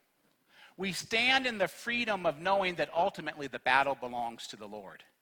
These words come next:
I don't have to understand how he's going to bring about the victory. I just have to trust him to do what he's promised. So I stand in the freedom of knowing that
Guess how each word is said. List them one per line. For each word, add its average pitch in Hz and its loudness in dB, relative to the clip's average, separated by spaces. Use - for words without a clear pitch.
I 214 12
don't 226 8
have 226 10
to 240 -4
understand 202 4
how 208 12
he's 196 -4
going 190 0
to 175 -2
bring 170 2
about 156 6
the 147 -10
victory. 123 -6
I 196 10
just 208 0
have 180 6
to 156 -10
trust - 0
him 113 -8
to 151 -8
do 160 -6
what 117 -8
he's 107 -10
promised. - -12
So 196 4
I 180 10
stand 226 6
in 214 2
the 185 6
freedom 220 4
of 156 4
knowing 180 4
that 170 8